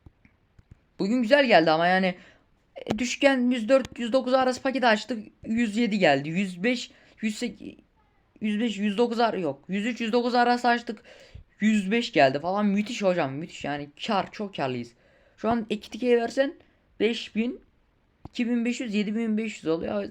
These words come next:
Gerek yok abi. Niye bas? Dumfries'in iki kartı var bu arada. Şunları hemen verelim. Berbatov'u da ver. Şöyle üç bin uzatmalar puanı. Vermiş olduk.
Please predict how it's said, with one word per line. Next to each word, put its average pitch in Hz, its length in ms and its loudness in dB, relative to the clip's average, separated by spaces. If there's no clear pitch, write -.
Gerek 170 340 0
yok - 120 -10
abi. 139 240 -6
Niye 185 200 -2
bas? 131 280 -6
Dumfries'in 175 360 0
iki 185 200 -6
kartı 175 260 0
var 143 140 0
bu 139 40 -2
arada. 143 140 -2
Şunları 151 320 -4
hemen 147 220 -4
verelim. 135 420 -4
Berbatov'u 156 560 0
da 123 120 0
ver. 127 220 -4
Şöyle 151 680 -4
üç - 240 -14
bin 160 100 -6
uzatmalar 160 540 -4
puanı. 131 420 -6
Vermiş 196 360 4
olduk. 190 440 0